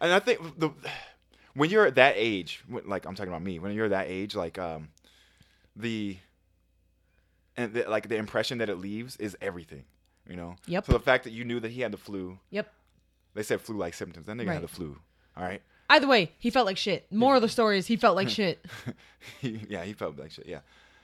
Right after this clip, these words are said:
Speaker 1: Thirty-eight points, seven rebounds,
Speaker 2: Yeah.
Speaker 1: five assists, one block. <laughs> I mean, can you, I can't believe that. And then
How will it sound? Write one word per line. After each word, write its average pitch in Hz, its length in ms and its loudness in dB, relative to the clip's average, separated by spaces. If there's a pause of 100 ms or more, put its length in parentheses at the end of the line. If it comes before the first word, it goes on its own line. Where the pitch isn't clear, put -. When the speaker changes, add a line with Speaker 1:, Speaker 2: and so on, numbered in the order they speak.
(340)
Speaker 1:
Thirty-eight 202 380 6
points, 101 360 -6
seven 196 260 4
rebounds, 143 340 2
Speaker 2:
Yeah. 330 80 0
Speaker 1:
five 143 220 6
assists, 123 320 -4
one 101 160 -4
block. 71 240 -12 (1000)
<laughs> - 20 -6 (1120)
I 147 60 6
mean, 156 100 4
can 175 140 -2
you, 180 140 0
I 156 120 4
can't 160 280 -2
believe 120 280 -4
that. 101 160 0
And 139 160 4
then 160 160 6